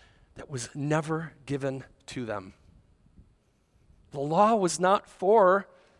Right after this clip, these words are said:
Gentiles. And this is exactly what Paul was talking about in verses eight through eleven of this same chapter, as Jonathan preached it last week.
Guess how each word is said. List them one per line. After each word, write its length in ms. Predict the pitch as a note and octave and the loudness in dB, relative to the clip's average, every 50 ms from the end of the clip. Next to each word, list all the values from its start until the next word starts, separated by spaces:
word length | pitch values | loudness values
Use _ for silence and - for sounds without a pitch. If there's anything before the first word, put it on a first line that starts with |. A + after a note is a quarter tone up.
| _ _ _ _ _ _ _ _ | _ _ _ _ _ _ _ _
Gentiles. 840 | - - C#4 C#4+ C#4+ - A3 F#3+ E3+ D3+ C#3 A#2+ A#2 - - - - - _ _ _ _ _ _ _ _ _ _ _ _ _ _ _ _ _ _ _ _ _ - _ _ _ _ _ _ _ _ _ _ _ _ _ _ - _ _ _ _ _ _ _ _ _ - | 4 6 8 8 8 8 6 6 6 6 4 0 -4 -6 -8 -8 -8 -10 _ _ _ _ _ _ _ _ _ _ _ _ _ _ _ _ _ _ _ _ _ -20 _ _ _ _ _ _ _ _ _ _ _ _ _ _ -20 _ _ _ _ _ _ _ _ _ -4
And 80 | D3+ | -2
this 140 | D#3 D#3 D3+ | -2 0 0
is 120 | D#3+ D3 D3+ | -2 -2 -4
exactly 480 | C#3 B2+ - D#3 D#3+ E3 F3 - E3+ | -4 -2 0 2 4 4 2 2 -2
what 160 | D#3 D#3+ - | -6 -6 -4
Paul 200 | - D3+ D3 D3 | -2 -2 0 0
was 140 | D3+ C3+ - | 0 -2 -4
talking 400 | - C#3+ C#3 C#3+ C#3+ - C#3 C3 | -2 -2 -2 -2 -2 -6 -8 -8
about 320 | A#2+ B2 B2 A#2 B2 - - - - - - - - | -6 -4 -4 -4 -6 -6 -10 -16 -20 -20 -20 -10 -6
in 140 | C#3+ C#3+ | -6 -4
verses 380 | B2+ C#3+ D3+ C#3+ - D3 C3+ - - | -2 -2 -2 -2 -2 -4 -4 -4 -4
eight 180 | - D3 D#3+ - | -2 -4 -4 -4
through 220 | - - D#3 D3+ | -6 -4 -2 -2
eleven 340 | C#3+ C#3 C3+ C#3 C#3+ C3+ B2+ | 0 0 0 0 0 -2 -4
of 140 | B2 A#2 A2 | -8 -8 -6
this 120 | B2 B2 | -6 -4
same 260 | - - C3 B2 C3 | -2 -2 -2 -4 -4
chapter, 440 | B2+ - D3 C#3 C3+ C3 - B2 A2+ | -4 -4 -2 -2 -2 -4 -4 -6 -6
as 120 | A#2 A2+ - | -6 -6 -2
Jonathan 440 | - B2+ B2 C3+ C#3+ - - A#2 | -2 -2 -2 -2 -4 -6 -8 -8
preached 340 | A#2 - - A2+ A2 - - | -10 -10 -12 -10 -10 -8 -8
it 80 | C3 A#2+ | -6 -4
last 300 | A#2+ A#2+ A#2+ - - C#3+ | -2 -2 -2 -4 -6 -8
week. 340 | D#3+ F#3+ - - - - | -8 -8 -8 -8 -10 -16